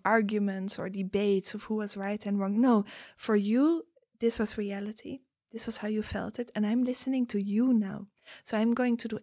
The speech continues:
everything in my power to honor that experience and also to transform it into something new by virtue of composing new music to it, in the way that we ask,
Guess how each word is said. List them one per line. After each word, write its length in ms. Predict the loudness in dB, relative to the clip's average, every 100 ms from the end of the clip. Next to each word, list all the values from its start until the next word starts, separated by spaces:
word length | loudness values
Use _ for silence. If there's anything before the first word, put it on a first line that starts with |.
| 0
everything 720 | 0 2 -2 2 2 4 2
in 160 | -2 -2
my 120 | 0
power 260 | -2 -4 -4
to 200 | -4 -8 -4
honor 340 | 0 2 2 0
that 220 | -6 -8
experience 800 | -10 -6 -6 -4 -4 -4 -4 -8 -10 -16 -16 -2
and 140 | 0 0
also 580 | -2 -2 -2 -2 -2 -4 -10 _ _ _ _ _ -8
to 180 | -4 -4
transform 640 | -2 0 0 -2 0 0
it 140 | 0 0
into 240 | -2 0
something 400 | 0 0 2 6
new 460 | 8 10 8 6 0 _ _ _ -6
by 540 | 0 2 4 4 2 -4 _ _ _ _ -2
virtue 360 | 2 2 0
of 200 | -4 -4 0
composing 800 | 0 0 -2 -2 -2 -2 -2 -4 _
new 140 | 2 4
music 400 | 4 2 0 -10
to 140 | -8
it, 260 | -8 -10 -18 _ _ _
in 140 | 2
the 80 | 2
way 320 | 2 2 2
that 340 | 2 0 -4 -10 -18 _
we 180 | -4 -2 0
ask, 440 | -2 -2 -4 -8